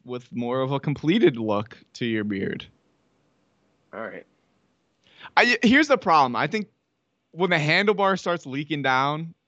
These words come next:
Speaker 1: and it's short on the sides, that's where we get into a little bit of
Speaker 2: So
Speaker 1: dangerous
Speaker 2: how far do
Speaker 1: territory.
Speaker 2: I, should I go, like, here?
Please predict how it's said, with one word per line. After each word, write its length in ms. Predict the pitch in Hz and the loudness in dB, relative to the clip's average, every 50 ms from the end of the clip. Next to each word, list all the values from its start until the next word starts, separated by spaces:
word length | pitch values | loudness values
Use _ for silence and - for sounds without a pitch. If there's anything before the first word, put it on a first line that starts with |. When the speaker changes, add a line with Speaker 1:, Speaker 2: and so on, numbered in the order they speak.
| _ _ _ _ | _ _ _ _
Speaker 1:
and 200 | 139 135 139 135 | -4 -4 -2 -2
it's 460 | 131 110 120 131 127 _ - - - _ _ | -2 -2 -2 -4 -4 _ -12 -20 -20 _ _
short 440 | - - - - 131 120 135 143 - | -12 -12 -8 -6 -4 -4 -4 -4 -2
on 120 | - 131 | -4 -4
the 80 | 139 147 | -4 -4
sides, 420 | 147 - 147 147 151 156 147 123 | -2 0 0 2 2 0 0 -2
that's 260 | 113 135 127 127 - - | -4 -4 -4 -4 -4 -8
where 120 | 127 117 | -10 -10
we 80 | 113 113 | -10 -8
get 140 | 113 113 | -8 -8
into 180 | 101 104 104 107 | -8 -8 -8 -10
a 20 | |
little 180 | 104 107 104 107 | -8 -8 -8 -8
bit 120 | 104 104 | -8 -8
of 120 | 101 104 101 | -10 -6 -4
Speaker 2:
So 80 | 107 101 | -4 -2
Speaker 1:
dangerous 80 | 98 98 | 0 2
Speaker 2:
how 120 | 156 175 202 | 4 4 4
far 20 | 185 | 2
do 360 | - - 175 175 175 165 160 | 2 2 2 4 2 2 0
Speaker 1:
territory. 80 | 151 147 | -2 -4
Speaker 2:
I, 20 | |
should 180 | 143 - 170 147 | -2 -2 -4 -2
I 40 | |
go, 120 | 139 151 151 | -2 -4 -4
like, 180 | 143 120 107 | -6 -6 -8
here? 560 | - - - 117 113 117 139 185 226 247 214 | -12 -18 -18 -14 -14 -12 -10 -10 -10 -12 -14